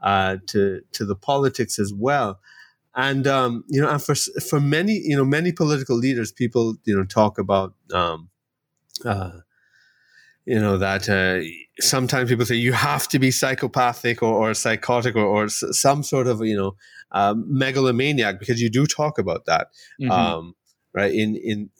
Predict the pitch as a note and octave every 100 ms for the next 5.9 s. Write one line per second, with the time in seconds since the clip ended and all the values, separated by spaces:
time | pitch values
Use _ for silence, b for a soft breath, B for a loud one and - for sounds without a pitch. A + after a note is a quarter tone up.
0 | - A2+ G2+ F#2+ D3 C3 _ B B B
1 | A2 A#2 A2 A2+ - A#2 C3+ C#3+ - -
2 | _ _ _ C#3+ A2+ D#3+ F3 E3 - C3
3 | C3+ C#3+ B2+ G#2 G2 F2+ - F#2 E2 E2
4 | G#2+ - F#2+ F#2+ _ - - A#2+ - A#2
5 | G2+ G2 G2 E2+ F#2 F2+ - - F#2+